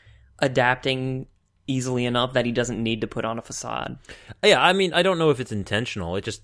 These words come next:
Speaker 2: seems to happen a lot.
Speaker 1: Well, he also is set up as the underdog just because of the contrast, so, like, we want to believe that he's ahead of the curve. He's just as weird as everyone else, though.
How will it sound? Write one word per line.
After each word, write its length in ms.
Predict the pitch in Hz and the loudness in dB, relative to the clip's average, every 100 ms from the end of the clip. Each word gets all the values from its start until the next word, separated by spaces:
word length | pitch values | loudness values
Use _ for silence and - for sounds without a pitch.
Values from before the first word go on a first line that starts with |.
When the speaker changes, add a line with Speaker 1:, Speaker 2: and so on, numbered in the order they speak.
| _ | _
Speaker 2:
seems 260 | - 151 175 | -4 -2 -2
to 60 | - | -4
happen 300 | 101 107 82 | -4 -4 -4
a 60 | |
lot. 360 | 78 82 87 - - - | -4 -2 -4 -8 -20 -16
Speaker 1:
Well, 160 | - 254 | -6 -2
he 240 | 226 240 | 0 2
also 320 | 226 233 - 165 | 2 4 4 4
is 120 | 139 | 4
set 180 | - 139 | 2 0
up 180 | 135 131 | 0 0
as 260 | 127 127 120 | 0 0 0
the 120 | 113 | -4
underdog 640 | 117 117 127 131 139 147 143 | -2 -2 -2 2 0 0 -6
just 180 | 127 | -6
because 240 | - 120 123 | -6 -4 -2
of 60 | |
the 80 | 117 | -2
contrast, 640 | 117 110 120 131 131 - - | -2 -4 -4 -2 -2 -4 -2
so, 300 | 117 117 117 | -2 -2 -2
like, 220 | 117 113 | -4 0
we 120 | 127 | 0
want 400 | 120 113 120 120 | 0 0 -2 -2
to 60 | - | -2
believe 340 | 123 113 113 | -2 -2 0
that 140 | 110 110 | 0 0
he's 160 | 117 107 | -2 -6
ahead 180 | 110 | -2
of 80 | 113 | -2
the 80 | 110 | -4
curve. 400 | - 113 113 127 | -6 -4 -2 -4
He's 280 | - 320 339 | -2 -2 -2
just 300 | - 175 156 | -2 0 0
as 100 | 123 | 0
weird 220 | 131 131 | 2 2
as 100 | 117 | 2
everyone 340 | 123 120 113 113 | 2 2 0 0
else, 200 | 120 - | -2 -4
though. 320 | 113 113 | -6 -8